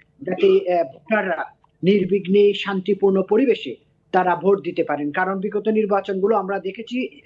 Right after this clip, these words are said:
আহ, totally একতরফা একটি নির্বা-, আহ, একের পর এক নির্বাচন হয়েছে, যেটিতে, আহ, মানুষের অংশগ্রহণ ছিল না, উৎসাহ উদ্দীপনা ছিল না। আমরা বিশ্বাস করি,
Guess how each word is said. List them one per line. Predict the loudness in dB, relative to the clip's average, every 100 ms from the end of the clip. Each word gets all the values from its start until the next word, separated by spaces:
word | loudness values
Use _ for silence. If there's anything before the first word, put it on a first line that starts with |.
| 2
আহ, | 2 0 _ _ _
totally | 2 2 0 -2
একতরফা | -4 _ 0 2 0 0 _ _ -8
একটি | 0 4
নির্বা-, | 4 4 0 0 0
আহ, | 2 2 0
একের | -4 -2
পর | -2 -2 -2
এক | -4
নির্বাচন | -6 -4 -6 -4 -8
হয়েছে, | -6 -4 0 -2 -2 _ -10
যেটিতে, | -6 -4 2 4 4
আহ, | 0 -2 4 4 2 -2
মানুষের | -4 -2 -2
অংশগ্রহণ | -2 -4 -4 -2 -2
ছিল | 0 0
না, | 0 -4 -8 _ _
উৎসাহ | -10 -6 -2 2
উদ্দীপনা | 0 2 0 2 -2
ছিল | 2 2
না। | 2
আমরা | -2 -2
বিশ্বাস | -4 -8 -6 -6
করি, | 0 0 0